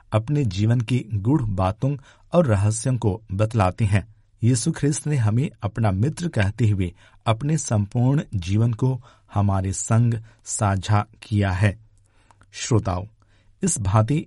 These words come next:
यीशु ने हमें अपने लिए चुना है, जिससे हम उनके लिए बाहर जाएं, दूसरों से मिलें और जरूरतमंदों के लिए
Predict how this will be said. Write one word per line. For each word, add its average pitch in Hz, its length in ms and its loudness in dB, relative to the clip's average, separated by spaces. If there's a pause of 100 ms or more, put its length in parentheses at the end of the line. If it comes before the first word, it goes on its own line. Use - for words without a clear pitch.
(120)
यीशु 113 340 0
ने 113 120 2
हमें 101 340 -2 (160)
अपने 135 320 -2
लिए 175 200 0
चुना 104 360 0
है, 95 240 0 (240)
जिससे 104 400 -4
हम 120 280 2 (200)
उनके 101 300 0
लिए 127 280 0 (100)
बाहर 95 420 -2
जाएं, 98 420 0 (480)
दूसरों 143 500 0
से 165 220 0
मिलें 110 420 2 (320)
और 110 140 2
जरूरतमंदों 110 920 2
के 104 180 -2
लिए 117 320 0